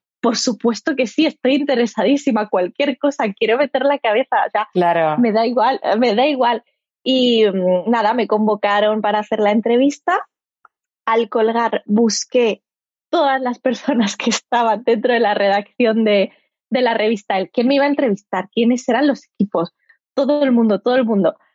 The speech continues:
Speaker 1: Y, y nada, hice la entrevista, me cogieron para el puesto de, eh, de prácticas del almacén de moda y a partir de allí, eh,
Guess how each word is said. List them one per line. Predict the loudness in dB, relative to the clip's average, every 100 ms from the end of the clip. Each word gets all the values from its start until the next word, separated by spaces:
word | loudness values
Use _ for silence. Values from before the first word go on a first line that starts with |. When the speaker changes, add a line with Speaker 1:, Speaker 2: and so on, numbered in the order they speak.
| _ _
Speaker 1:
Y, | -2 2 2 2 0 -2
y | -2 0
nada, | 2 2
hice | 0 0 0
la | 0
entrevista, | 0 0 0 0 -2 0 0
me | 0 0
cogieron | -4 -4 -4 0 2 2 2 2 2 2 -2 -4 _
para | -4 0 0
el | -2
puesto | -4 -4 -2 0
de, | 2 2 2 0 -4 -10 _ _
eh, | -2 2 2 2 0
de | -2
prácticas | -2 -4 -4 -2 0
del | 2
almacén | 0 -2 0 0
de | 2
moda | 2 0 0
y | 0
a | 0
partir | -2 -6 -2 0 2
de | 2
allí, | 0 0 0 -2 _ _ _ _ _
eh, | -2 0 2 0 -2